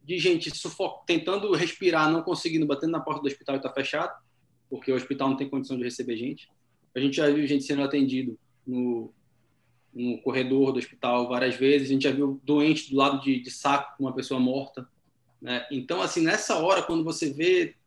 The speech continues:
tudo isso acontecendo, é, e quando você vê todos eles aparentemente alinhados de alguma maneira, sem nenhum fazer uma oposição direta ao outro,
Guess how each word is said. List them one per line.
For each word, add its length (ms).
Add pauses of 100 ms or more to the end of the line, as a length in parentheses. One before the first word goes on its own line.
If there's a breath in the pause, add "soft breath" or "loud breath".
(140)
tudo 280
isso 160
acontecendo, 720 (1600)
é, 100 (140)
e 100
quando 240
você 220
vê 120
todos 440
eles 520
aparentemente 920
alinhados 640
de 80
alguma 220
maneira, 560 (260)
sem 300
nenhum 280
fazer 280
uma 120
oposição 480
direta 380
ao 100
outro, 340